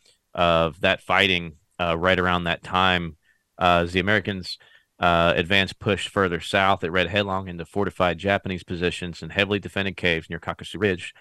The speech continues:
the first defensive perimeter, and what would be called the Shuri Line. The rapid advance and rightly,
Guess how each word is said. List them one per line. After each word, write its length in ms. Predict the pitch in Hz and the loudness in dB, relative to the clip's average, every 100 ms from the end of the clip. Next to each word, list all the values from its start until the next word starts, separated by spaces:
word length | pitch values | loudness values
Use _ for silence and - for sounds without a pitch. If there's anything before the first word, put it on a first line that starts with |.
| - | -14
the 80 | 82 | -6
first 260 | 98 87 | -4 -6
defensive 440 | 92 98 92 95 - | -6 -4 -4 -6 -6
perimeter, 380 | 95 85 85 82 | -6 -4 -6 -8
and 100 | 90 | -6
what 80 | 90 | -4
would 100 | 85 | -2
be 100 | 90 | -4
called 200 | 85 87 | 0 -2
the 60 | 82 | -2
Shuri 260 | - 82 | -6 -4
Line. 360 | 80 101 78 - _ _ _ _ - | -2 -2 -2 -8 _ _ _ _ -4
The 80 | 85 | 2
rapid 260 | 98 110 | 2 2
advance 580 | 113 104 98 104 - - 90 | -4 0 0 0 -8 -18 -10
and 100 | 85 | -4
rightly, 320 | 95 98 | -2 -2